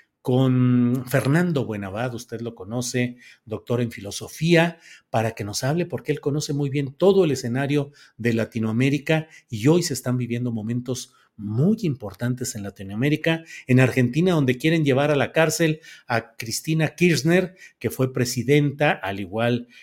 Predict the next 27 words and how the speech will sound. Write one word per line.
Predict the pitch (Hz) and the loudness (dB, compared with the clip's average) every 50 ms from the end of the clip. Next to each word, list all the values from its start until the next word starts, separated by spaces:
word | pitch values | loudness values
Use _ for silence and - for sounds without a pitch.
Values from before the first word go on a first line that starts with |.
| - _ _ | -20 _ _
que | - 110 104 | -6 -4 -4
su | 104 - - - 110 104 101 101 98 98 98 | -4 -6 -8 -8 -6 -4 -4 -4 -4 -4 -4
esposo | - - - - 123 127 123 - - - 117 107 104 98 - _ _ - _ _ - | -6 -6 -4 0 0 0 0 0 -2 -2 -2 -2 -4 -6 -8 _ _ -20 _ _ -12
ya | 117 104 98 117 113 120 160 233 - 107 | -8 -4 -2 0 0 0 0 -2 -6 -8
difunto, | 104 123 120 123 160 170 170 156 151 165 165 170 170 170 - _ _ _ _ _ | -6 -6 -4 0 2 2 2 2 2 0 0 0 -2 -4 -10 _ _ _ _ _
y | - 151 170 165 160 | -2 -2 -2 -2 -2
que | - 165 143 | 0 2 4
ahora | 131 123 135 139 147 | 4 4 4 4 4
es | 143 120 110 | 2 2 0
vicepresidenta | 117 123 - - 135 110 - - 107 104 - - 107 107 127 139 135 165 151 | -4 -4 -2 0 -2 -2 -2 -4 -8 -8 -8 -8 -6 -6 -6 -6 -4 -4 -4
de | 143 143 | -4 -4
Argentina, | 123 - - 120 113 - 131 147 156 170 165 160 - | -6 -6 -8 -8 -8 -8 -8 -6 -6 -6 -6 -8 -8
pieza | - 107 120 120 - 160 143 | -8 -8 -6 -4 -4 -6 -6
fundamental | - 147 131 120 113 107 110 107 101 - - 147 156 156 151 - - - - - - | -6 -6 -6 -6 -6 -6 -8 -10 -10 -6 -4 -2 -2 -2 -4 -8 -16 -20 -20 -10 -4
en | 135 123 | -2 0
la | 117 117 117 | 0 -2 -2
conform-, | - 110 90 - 113 107 127 - - | -6 -6 -6 -4 -6 -6 -6 -8 -8
conformación | - 117 110 - 117 107 107 104 - 131 127 | -8 -8 -8 -6 -6 -6 -6 -6 -4 -4 -2
del | 131 135 120 | -2 -2 -4
poder | - 120 117 127 120 - | -4 -4 -2 -2 -2 -2
popular | - 120 - 110 110 120 123 | -6 -8 -8 -6 -6 -4 -2
en | 123 | -2
Argentina, | 127 117 - 120 107 - - 170 175 190 196 196 - - - - - - | -4 -6 -6 -10 -10 -6 -4 -2 0 0 -2 -2 -6 -14 -20 -20 -20 -14
y | - 120 | -8 -6
la | 107 107 | -6 -6
están | 104 - - 107 | -6 -6 -8 -8
acusando | 147 156 - 139 - - 131 135 147 151 147 165 165 160 165 | -8 -8 -10 -12 -10 -6 -4 -4 -2 -2 -2 -2 -2 -4 -6